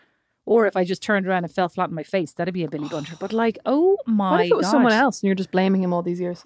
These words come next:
Speaker 1: It wasn't. It was him. He was delighted. He was, he was pressed his little <coughs> stubby nose up the back win-, window. "Oh, yeah, you're gonna choke on that tea? Better swallow that, please."
Speaker 2: I'm fine. It's the, the vision of the stubby little nose got
Speaker 1: I
Speaker 2: me.
Speaker 1: can't even cope with that. Well, I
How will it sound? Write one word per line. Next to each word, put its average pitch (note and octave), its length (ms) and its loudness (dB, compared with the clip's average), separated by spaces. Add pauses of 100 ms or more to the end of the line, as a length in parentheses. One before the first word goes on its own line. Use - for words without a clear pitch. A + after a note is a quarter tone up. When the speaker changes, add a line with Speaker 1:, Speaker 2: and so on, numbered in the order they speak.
(100)
Speaker 1:
It G#3 80 0
wasn't. F#3+ 360 2
It - 60 -8
was F3 140 -6
him. F3 160 0
He E3 80 -4
was D#3+ 100 -10
delighted. E3+ 380 -2
He F3+ 60 -10
was, F3 140 -8 (140)
he F#3+ 60 -4
was F3 140 -6
pressed - 340 -2
his F3+ 100 -6
little E3+ 360 -6
<coughs> - 100 -6
stubby F#3+ 680 -2
nose F3 280 2
up E3 100 -8
the - 60 -10
back E3 200 -2
win-, F3 140 0 (160)
window. F#3 380 -2 (120)
"Oh, G3+ 100 4
yeah, G3+ 120 6
you're F3 140 4
gonna F3+ 80 0
choke G#3 260 0
on G#3+ 80 2
that A3 160 4
tea? B3 320 2
Better G3+ 140 0
swallow G3 280 4
that, F#3 180 0
please." D#3 300 -2 (460)
Speaker 2:
I'm G#3 140 -6
fine. F#3 260 -14 (1900)
It's - 120 -16
the, G#3+ 200 -6
the G#3 100 0
vision G#3 240 2
of F#3+ 80 -2
the F#3 60 -16
stubby F#3+ 260 0
little F#3+ 160 -2
nose F3+ 240 -2
got F3+ 120 -2
Speaker 1:
I G3+ 40 -2
Speaker 2:
me. F#3+ 80 -2
Speaker 1:
can't G#3 220 2
even F3 180 -4
cope E3+ 180 0
with - 100 -10
that. - 200 -2
Well, A3 240 0
I C#4+ 220 2